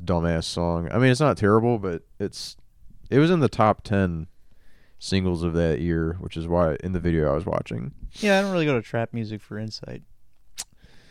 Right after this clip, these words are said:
Speaker 1: Well, sure.
Speaker 2: You know? <laughs>
Speaker 1: There's nothing wrong with, I,
Speaker 2: Yeah,
Speaker 1: it's
Speaker 2: it's
Speaker 1: fine.
Speaker 2: it's, yeah, it can be fun.
Speaker 1: Trap Queen's an incredible song, honestly. That's one of my favorites.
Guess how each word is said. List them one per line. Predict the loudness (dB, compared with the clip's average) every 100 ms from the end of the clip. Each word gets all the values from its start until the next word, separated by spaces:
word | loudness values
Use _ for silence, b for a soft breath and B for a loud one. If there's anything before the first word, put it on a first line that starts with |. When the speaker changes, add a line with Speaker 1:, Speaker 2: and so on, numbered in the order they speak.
| b b b -6 2
Speaker 1:
Well, | 4
sure. | 4 0 0 -14 -20 -14 -4
Speaker 2:
You | -2
know? | 0 -2 -6
<laughs> | -2
Speaker 1:
There's | 4 6
nothing | 6 4 4
wrong | 4 4
with, | 2 0
I, | 0 0 -4 -20 -20 -4
Speaker 2:
Yeah, | 0 2
Speaker 1:
it's | 0
Speaker 2:
it's | -2
Speaker 1:
fine. | -2 -4
Speaker 2:
it's, | -10 -10
yeah, | -4 -2
it | -2
can | -4
be | -10
fun. | -6 -8 -8 -12 -20 -20 -20 -20 -20 -20 -20 -20 0
Speaker 1:
Trap | 4 4 4
Queen's | 2 2 2
an | 0
incredible | 2 2 2
song, | -8 -14 -14 -16 -14 -10
honestly. | -8 -10 -8
That's | -8 -6
one | -8
of | -6
my |
favorites. | -8 -8 -10 -14